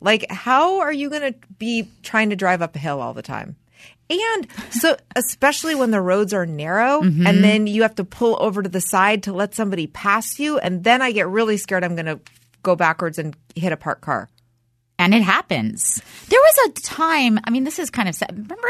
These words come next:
Speaker 2: in Beverly Hills for a while, there were all these cars, there were little hills. So I guess it was, like, the very nor-, I guess, I don't know. There were all these cars rolling backwards and just crashing into trash cans. Like, it happened, it made the news for a while.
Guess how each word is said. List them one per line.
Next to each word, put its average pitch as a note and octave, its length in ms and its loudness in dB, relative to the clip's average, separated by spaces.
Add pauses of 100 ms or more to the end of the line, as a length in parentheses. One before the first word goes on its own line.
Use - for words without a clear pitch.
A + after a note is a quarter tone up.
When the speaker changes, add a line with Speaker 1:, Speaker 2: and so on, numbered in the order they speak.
Speaker 2:
in F4+ 60 -4
Beverly C4+ 320 2
Hills A3+ 200 -2
for C4+ 120 -2
a A#3 60 0
while, A#3+ 180 4
there G#3+ 120 0
were E3+ 40 -2
all F3+ 120 0
these G3 160 -6
cars, F#3 380 0
there F3+ 100 -4
were E3+ 80 -2
little A3+ 240 -2
hills. E3+ 580 -2 (280)
So - 80 -6
I F3+ 40 -2
guess F#3+ 160 -2
it F3+ 60 -6
was, E3 160 -6
like, C#3+ 160 -6
the D#3 100 -4
very D#3+ 300 0
nor-, D3 280 -4
I D#3 60 -6
guess, - 320 -8
I D#3 140 2
don't D3+ 100 0
know. A#2+ 180 -2 (280)
There A#3 80 0
were A3 40 6
all A3+ 80 6
these B3 140 0
cars C4+ 340 2
rolling F#3 360 2
backwards E3+ 560 -2
and E3 160 -6
just D#3+ 200 -8 (300)
crashing E3+ 400 0
into E3+ 140 -2
trash G#3+ 320 -2
cans. - 360 -8
Like, F3+ 120 0
it F#3+ 80 2
happened, G3 420 0
it G3 140 -2
made G#3+ 240 2
the A3+ 40 4
news G#3 440 2
for E3+ 120 -2
a D3 80 2
while. A2 400 0